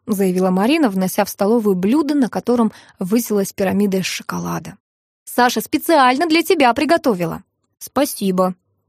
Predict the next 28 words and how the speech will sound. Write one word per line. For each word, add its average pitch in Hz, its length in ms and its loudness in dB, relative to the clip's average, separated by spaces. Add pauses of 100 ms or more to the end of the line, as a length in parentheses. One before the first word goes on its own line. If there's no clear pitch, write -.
мрачно 180 400 0
процедил 175 380 -4
полковник. 175 720 -8
«Я 240 220 2
в 220 40 -4
восторге. 175 560 -6 (540)
Так 339 240 0
мерзавку 247 580 2
и 220 60 4
не 214 100 2
поймали, 180 520 -2
сбежала». 202 640 0 (760)
«Десерт 269 400 0
никуда 208 380 2
не 285 100 2
убежал», 302 480 0 (320)
засмеялась 220 640 0
жена 208 240 0
полковника. 196 680 -4 (260)
Дегтярев 214 520 -2
отвернулся 180 500 -6
к - 80 -14
окну. 156 300 -18 (560)
«А 254 100 2
румпель-пумпель 370 800 2
лечит 240 320 0
все 285 160 -2
печали», 285 480 0